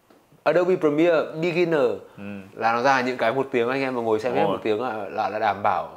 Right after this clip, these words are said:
Speaker 1: là biết dùng luôn.
Speaker 2: Đúng rồi.
Speaker 1: Đấy, beginner xong thì anh em có những cái, ờ, hiệu ứng gì thì gõ
Speaker 2: Ừ.
Speaker 1: thêm hiệu ứng đấy và nó sẽ có hiệu ứng kiểu, nó sẽ có video hướng dẫn hai ba phút.
Speaker 2: Đúng rồi.
Speaker 1: Là
Speaker 2: Đó.
Speaker 1: có hết,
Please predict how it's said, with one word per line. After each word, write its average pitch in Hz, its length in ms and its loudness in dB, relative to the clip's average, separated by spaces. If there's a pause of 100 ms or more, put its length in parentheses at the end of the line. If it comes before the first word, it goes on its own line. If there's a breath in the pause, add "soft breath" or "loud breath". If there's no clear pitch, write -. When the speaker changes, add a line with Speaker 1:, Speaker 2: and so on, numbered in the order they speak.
(140)
Speaker 1:
là 98 360 -6
biết 131 140 -4
dùng 110 180 -6
luôn. 110 240 -2 (100)
Speaker 2:
Đúng 95 80 -8
rồi. 104 140 -4 (220 loud breath)
Speaker 1:
Đấy, 117 140 -4
beginner 147 440 0
xong 156 200 2
thì 135 80 0
anh 143 160 -2
em 139 280 -2
có 113 320 -2
những 120 260 -10
cái, 113 580 -4
ờ, 131 840 -8 (280 soft breath)
hiệu 165 160 0
ứng 131 160 0
gì 147 260 0
thì 113 280 -4
gõ 135 140 2
Speaker 2:
Ừ. 151 80 -4
Speaker 1:
thêm 165 180 0
hiệu 156 120 2
ứng 127 140 -4
đấy 117 140 0
và 139 80 2
nó 131 120 -4
sẽ 120 60 -6
có 117 160 -4
hiệu 143 220 -2
ứng 120 240 -8
kiểu, 156 140 -4 (240)
nó 117 180 -8
sẽ 131 60 -6
có 127 100 0
video 143 260 2
hướng 135 140 2
dẫn 151 160 0
hai 156 140 -4
ba 139 100 2
phút. 180 200 -4 (260)
Speaker 2:
Đúng 98 100 -6
rồi. 101 200 0 (520)
Speaker 1:
Là 92 140 -10
Speaker 2:
Đó. 92 100 -8
Speaker 1:
có 101 60 0
hết, 151 180 2